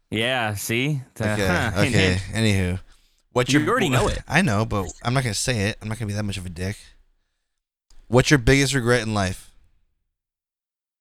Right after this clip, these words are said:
Speaker 1: My biggest regret in life, um, was not moving to Florida sooner. I could have done, um, a lot more and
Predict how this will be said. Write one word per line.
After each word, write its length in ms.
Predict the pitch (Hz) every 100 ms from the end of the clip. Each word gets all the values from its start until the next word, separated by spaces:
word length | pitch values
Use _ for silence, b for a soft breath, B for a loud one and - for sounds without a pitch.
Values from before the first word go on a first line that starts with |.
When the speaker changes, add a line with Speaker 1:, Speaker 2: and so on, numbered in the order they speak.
| _ _ _ _ _ _ _ -
Speaker 1:
My 260 | 123 147 175
biggest 680 | 123 143 139 170 160 -
regret 440 | 143 147 139 165 -
in 140 | 151
life, 560 | 147 156 175 165 - - _ _ _ -
um, 500 | 127 117 107 104 - -
was 260 | 120 123 117
not 240 | 127 135
moving 320 | 127 120 120
to 60 | 107
Florida 400 | - 107 104 95
sooner. 340 | - 98 71 _ _ _ _ _ _ _ _ _ -
I 320 | 113 120 127
could 300 | 123 139 123
have 320 | 127 120 107
done, 240 | 117 113 110 -
um, 440 | 104 101 98 71 -
a 80 | 101
lot 300 | 104 107 -
more 480 | 104 101 107 123 147 _ -
and 380 | 98 98 92